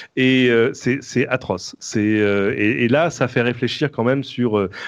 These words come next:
bon, faut dire qu'on est au pays de la viande, hein. Tu vas, tu vas à Las Vegas, tu te promènes dans la rue, à partir de dix heures quinze du matin, ça sent déjà le steak grillé partout. <laughs> Euh, et tu vas,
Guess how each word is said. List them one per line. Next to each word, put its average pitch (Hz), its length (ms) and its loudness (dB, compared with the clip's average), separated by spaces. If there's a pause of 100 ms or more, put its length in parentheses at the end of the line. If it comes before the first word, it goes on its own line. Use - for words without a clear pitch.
bon, 98 260 -2
faut - 160 -4
dire 120 160 2
qu'on 113 120 2
est 107 60 4
au 104 80 2
pays 104 160 0
de 95 60 -2
la 110 80 4
viande, 117 300 0
hein. 87 120 -6
Tu - 140 -10
vas, 87 240 -2
tu - 160 -10
vas 113 100 4
à 120 60 4
Las 117 160 0
Vegas, 127 320 0
tu 104 80 -14
te - 40 -14
promènes 110 240 0
dans 107 100 2
la 107 120 2
rue, 135 220 0 (320)
à - 20 0
partir 113 280 0
de 107 80 -2
dix 120 240 0
heures 123 100 -2
quinze 127 220 2
du 104 100 -8
matin, 110 260 2
ça 147 140 -4
sent 101 140 -2
déjà 104 200 0
le 117 120 0
steak 110 240 -4
grillé 110 280 0
partout. 143 380 -2 (240)
<laughs> 170 60 -2 (240)
Euh, 117 1000 2
et 123 200 0
tu 120 120 -12
vas, 120 120 2